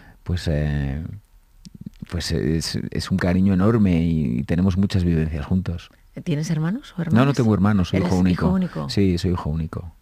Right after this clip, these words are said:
Speaker 2: ¿Dedicamos un faro al hijo único?
Speaker 1: Es que la gente nos ve como un bicho raro y, y yo, digo, yo creo que soy bastante normal, no sé. Pero sí que es verdad que desde fuera parece que se ve como, como una especie de,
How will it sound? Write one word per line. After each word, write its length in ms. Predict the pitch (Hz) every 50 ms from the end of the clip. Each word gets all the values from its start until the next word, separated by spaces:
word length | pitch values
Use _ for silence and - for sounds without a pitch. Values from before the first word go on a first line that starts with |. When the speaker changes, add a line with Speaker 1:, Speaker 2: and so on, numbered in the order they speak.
| _ _ _ _ _ _ _ _ _ _ _ _ _ _ _ _ _ _ - _ _ -
Speaker 2:
¿Dedicamos 440 | 139 135 131 127 - 131 135 143
un 100 | 160 151
faro 380 | - - 151 139 139 143 143 135
al 160 | 131 131 131
hijo 180 | 123 - 143 139
único? 400 | 131 139 139 131 - - 185 233 - _ _ _ _ - - - - - - - - - -
Speaker 1:
Es 100 | - -
que 100 | - 131
la 100 | 139 147
gente 260 | - 104 95 - 127 131
nos 160 | 139 127 92
ve 100 | 95 95
como 200 | - 120 98 87
un 240 | 82 78 - - 78
bicho 240 | - - - 80 80
raro 320 | - 80 80 82 104 143
y, 140 | 160 120 -
y 240 | - - - 67 76
yo, 300 | - 90 117 160 220 339 - -
digo, 580 | - - 160 95 98 95 - - 62 - - - - - - - - - -
yo 100 | - 120
creo 180 | - - 78 78
que 120 | - 98
soy 100 | 110 135
bastante 380 | 170 185 - - 131 113 - 82
normal, 440 | 76 67 - - 131 185 180 101 90
no 120 | 90 104
sé. 240 | - - - 156 - - - - - -
Pero 160 | - 95 101
sí 120 | 101 - 123
que 80 | 165
es 80 | 165 156
verdad 260 | 165 165 156 170 175
que 160 | - - 127
desde 280 | 104 104 101 90 92 90
fuera 280 | - - 113 127 143 156
parece 280 | 160 113 110 107 123 110
que 80 | 113
se 160 | 107 - 107
ve 140 | 104 117 123
como, 380 | - 110 95 92 92 95 90 - -
como 220 | - 85 82 92 101
una 80 | 104
especie 480 | 107 104 - - 110 104 - - 127 117
de, 400 | 107 101 95 92 92 87 87 87